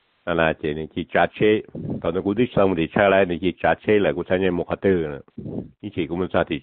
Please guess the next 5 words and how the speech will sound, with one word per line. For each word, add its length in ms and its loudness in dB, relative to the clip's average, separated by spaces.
chơi 180 4
chị, 140 -4
đã 200 4
giờ 180 4
trả, 280 6